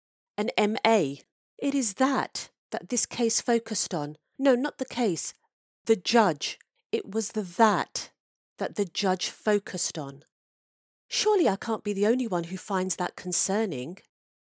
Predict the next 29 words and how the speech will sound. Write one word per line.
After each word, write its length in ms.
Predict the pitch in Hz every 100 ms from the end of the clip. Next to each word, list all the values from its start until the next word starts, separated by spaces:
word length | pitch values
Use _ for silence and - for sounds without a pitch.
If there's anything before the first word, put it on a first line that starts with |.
| _
And 120 | 294
what 160 | 349 415
worries 460 | 208 277 294 254 180
me, 320 | 147 151 - _ _ -
if 160 | 330
I 120 | 349 403
don't 200 | 381 285
say 240 | - 269
and 80 | 254
do 160 | 254 262
something 420 | - 185 190 -
in 140 | 220 226
a 40 |
particular 720 | 226 226 277 - 247 226 220
way, 400 | 208 214 160 156 _
in 140 | 226 226
that 180 | 254
particular 500 | - - - - 240
moment, 580 | 220 226 220 160 151 - _ -
does 200 | 196 180
that 180 | 214 -
invalidate 960 | 247 185 185 180 196 247 277 - -
everything 400 | 214 196 214 226
I 140 | 220 214
went 260 | 185 175 -
through, 300 | - 262 294 _ _
all 120 | 220 226
my 180 | 226
experiences, 1160 | 220 - - - 196 190 202 - 247 285 311